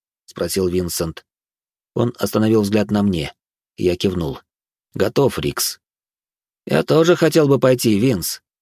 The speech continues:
сказал Минос. «Я должен убедиться».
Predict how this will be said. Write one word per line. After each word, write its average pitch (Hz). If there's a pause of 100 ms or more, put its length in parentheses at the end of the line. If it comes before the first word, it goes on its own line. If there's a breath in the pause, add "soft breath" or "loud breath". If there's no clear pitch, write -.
(140)
сказал 87
Минос. 82 (380)
«Я 117
должен 123
убедиться». 123